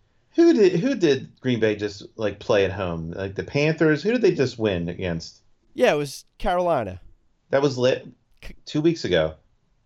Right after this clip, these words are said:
Speaker 2: Yeah, Kyle Allen threw, like, three interceptions, I wanna say, or two interceptions, maybe.
Speaker 1: And so Green Bay's off, was on a bye?
Speaker 2: Yes, they were off last week.
Speaker 1: All right.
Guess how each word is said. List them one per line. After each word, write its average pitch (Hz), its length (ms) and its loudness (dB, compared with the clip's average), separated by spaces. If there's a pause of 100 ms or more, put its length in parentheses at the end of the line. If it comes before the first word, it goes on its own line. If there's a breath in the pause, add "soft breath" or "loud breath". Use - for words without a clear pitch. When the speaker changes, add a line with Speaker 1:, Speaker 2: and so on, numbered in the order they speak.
(280)
Speaker 2:
Yeah, 135 240 -4
Kyle 151 380 0
Allen 131 440 2
threw, 123 360 -10
like, 98 240 -6
three 113 260 -8
interceptions, 98 680 -10
I 90 80 -4
wanna 87 200 -8
say, 85 360 -8
or 67 100 -12
two - 200 -14
interceptions, 85 760 -12
maybe. 73 480 -10
Speaker 1:
And 120 140 -6
so 120 120 2
Green 117 280 0
Bay's 110 280 2
off, 98 260 -2 (200)
was 101 160 -10
on 98 100 -4
a 95 60 -4
bye? 98 400 0 (920)
Speaker 2:
Yes, - 440 -4
they 110 140 -2
were 110 100 2
off 98 240 -2
last 95 260 -4
week. 64 300 -14
Speaker 1:
All 87 220 -4
right. 78 260 -10